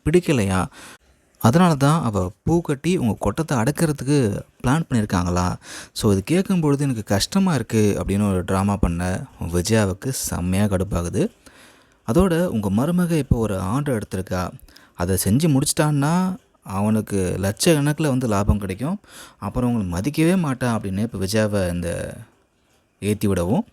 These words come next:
விஜயா இப்போ வீட்டுக்கு போயிட்டு செம்மையா சத்தம் போட்டுருக்காங்க. மீனாவை அந்த ஆர்டரை பண்ண விடாம என்னெல்லாம் பண்ண முடியுமோ, இப்போ மீனா வீட்டிலேயே வச்சு அந்த ஆர்டர் பண்ண முடியாம பண்றதுக்கு அது மேலேயும் பார்த்துட்ருக்காங்க. ஆனா மீனா, பார்த்தீங்கன்னா,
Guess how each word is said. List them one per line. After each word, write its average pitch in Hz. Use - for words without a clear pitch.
விஜயா 131
இப்போ 92
வீட்டுக்கு 104
போயிட்டு 110
செம்மையா 87
சத்தம் 95
போட்டுருக்காங்க. 95
மீனாவை 143
அந்த 92
ஆர்டரை 113
பண்ண 110
விடாம 127
என்னெல்லாம் 98
பண்ண 135
முடியுமோ, 120
இப்போ 110
மீனா 113
வீட்டிலேயே 110
வச்சு 120
அந்த 92
ஆர்டர் 110
பண்ண 107
முடியாம 110
பண்றதுக்கு 110
அது 95
மேலேயும் 107
பார்த்துட்ருக்காங்க. 98
ஆனா 90
மீனா, 139
பார்த்தீங்கன்னா, 92